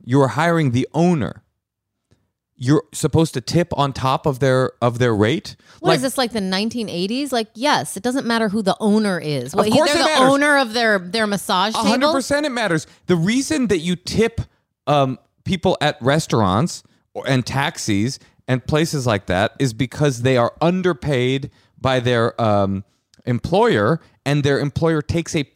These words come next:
Speaker 1: a s-, specifically in
Speaker 2: That,
Speaker 1: those
Speaker 2: I
Speaker 1: cases,
Speaker 2: do
Speaker 1: the
Speaker 2: understand what you're
Speaker 1: employer,
Speaker 2: saying.
Speaker 1: the employer takes a percentage. So you tip to comp-, to compensate for that.
Speaker 2: How do you know that this massage therapist who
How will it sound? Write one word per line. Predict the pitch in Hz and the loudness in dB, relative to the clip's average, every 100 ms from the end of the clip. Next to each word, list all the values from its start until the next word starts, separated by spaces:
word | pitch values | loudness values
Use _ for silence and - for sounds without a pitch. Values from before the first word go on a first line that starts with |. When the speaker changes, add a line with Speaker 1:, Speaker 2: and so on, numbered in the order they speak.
| - | -6
Speaker 1:
a | |
s-, | 123 - | -6 -8
specifically | - - 135 233 220 147 | -14 -8 -6 -4 -2 -2
in | 120 | 2
Speaker 2:
That, | |
Speaker 1:
those | 165 202 | 2 0
Speaker 2:
I | - | 0
Speaker 1:
cases, | 123 131 | -2 0
Speaker 2:
do | 180 | -2
Speaker 1:
the | 262 | -2
Speaker 2:
understand | 247 233 147 | -2 0 0
what | |
you're | 143 | 0
Speaker 1:
employer, | 135 160 160 | 0 2 2
Speaker 2:
saying. | - | 0
Speaker 1:
the | 147 | 0
employer | 135 131 160 165 160 | 0 0 0 2 0
takes | - 165 156 160 | -2 -2 -2 -4
a | |
percentage. | 139 135 220 240 131 | -6 -4 -4 -2 -4
So | 104 147 | -4 -2
you | 127 120 170 190 | -2 0 0 0
tip | - 170 208 - - _ _ - | -2 0 0 -2 -8 _ _ -8
to | - 156 139 - - | 0 2 2 -2 -2
comp-, | 175 202 - | 0 0 0
to | - | -4
compensate | 151 190 269 180 - 104 | 0 2 2 0 0 0
for | - 85 | 0 -2
that. | 80 | 0
Speaker 2:
How | 277 | 0
do | |
you | 302 | 0
know | 294 294 | 0 -2
that | 254 | -2
this | 262 247 | -4 -4
massage | 226 240 220 214 | -4 0 0 0
therapist | 220 214 208 196 | 0 0 0 -4
who | - | -4